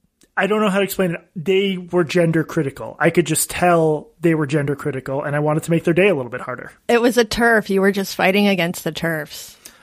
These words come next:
Speaker 1: I was fighting against a turf. So, look, if you see me in Old Navy stocking up on cargo shorts, please don't, please don't leak our interactions. That was really personal. I feel violated by it.
Speaker 2: Is there actually an Old Navy in Brooklyn?
Speaker 1: Yeah. <laughs> We're getting into, like, libel territory.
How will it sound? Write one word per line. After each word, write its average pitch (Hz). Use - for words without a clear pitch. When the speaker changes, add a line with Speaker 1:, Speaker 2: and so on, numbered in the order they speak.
Speaker 1:
I 151
was 156
fighting 165
against 156
a 165
turf. 123
So, 156
look, 220
if 175
you 208
see 226
me 233
in 202
Old 175
Navy 165
stocking 170
up 165
on 151
cargo 151
shorts, 147
please 240
don't, 139
please 202
don't 143
leak 135
our 131
interactions. 123
That 180
was 170
really 139
personal. 131
I 135
feel 156
violated 135
by 120
it. 143
Speaker 2:
Is 262
there 381
actually 247
an 240
Old 226
Navy 226
in 220
Brooklyn? 254
Speaker 1:
Yeah. 220
<laughs> -
We're 254
getting 202
into, 190
like, 160
libel 160
territory. 160